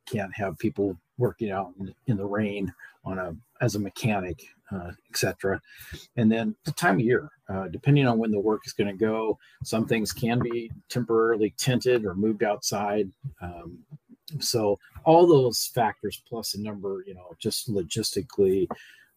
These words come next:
can we get electricity to the new building? When can we get power to the new building? Those things all go hand in hand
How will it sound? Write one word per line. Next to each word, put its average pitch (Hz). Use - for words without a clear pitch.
can 92
we 92
get 104
electricity 120
to -
the 90
new 180
building? 80
When 95
can 104
we 101
get 95
power 98
to -
the 80
new 82
building? 78
Those 101
things 95
all 104
go 98
hand 95
in 82
hand 90